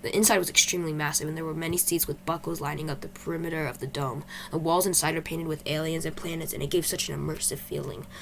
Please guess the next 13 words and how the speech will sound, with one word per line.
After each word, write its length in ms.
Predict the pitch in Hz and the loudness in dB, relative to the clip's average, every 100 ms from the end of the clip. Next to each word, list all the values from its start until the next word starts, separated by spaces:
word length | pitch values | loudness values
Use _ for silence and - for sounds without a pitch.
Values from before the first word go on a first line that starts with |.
| - - | -12 4
Multiple 300 | 202 208 202 | 6 6 4
people 280 | 202 185 180 | 0 0 2
were 140 | 156 | 4
already 180 | 147 170 | 4 6
sitting 340 | 165 160 165 | 4 4 0
down, 280 | 160 160 151 | 0 0 -2
buckled 360 | 147 156 - 156 | -4 -4 -4 -4
up 160 | 151 | -4
and 160 | - 139 | -6 -8
ready. 300 | 120 - 139 - - - - - - - - - - - - - - - | -8 -8 -8 -10 -14 -14 -14 -14 -12 -12 -12 -12 -12 -12 -10 -12 -12 -2
Whoa, 200 | 185 247 | 6 8
this 140 | 180 - | 8 6
sounds, 280 | 277 185 | 4 0